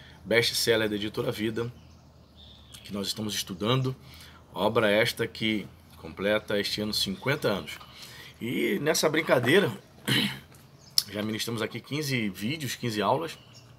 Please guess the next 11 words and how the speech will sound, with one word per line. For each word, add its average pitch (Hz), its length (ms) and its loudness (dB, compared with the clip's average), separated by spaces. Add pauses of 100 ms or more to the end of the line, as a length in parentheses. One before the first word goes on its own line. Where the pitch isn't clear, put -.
(1080)
e 95 60 -8
já 104 60 0
estamos 117 300 -4
na 135 120 0
página 131 500 2 (500)
sessenta 131 500 0
e - 20 4
oito. 120 440 6 (1040)
Olha, 131 320 -4
são, 104 560 -2 (1900)
é, 92 500 -2